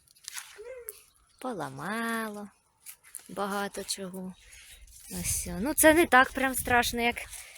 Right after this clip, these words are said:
в прошлому році було.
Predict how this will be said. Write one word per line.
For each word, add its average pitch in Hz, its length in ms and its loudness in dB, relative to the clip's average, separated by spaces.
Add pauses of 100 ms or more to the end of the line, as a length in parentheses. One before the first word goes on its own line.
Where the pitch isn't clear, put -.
(260)
в - 220 -16
прошлому 240 680 0
році 233 380 -2 (840)
було. 214 540 -2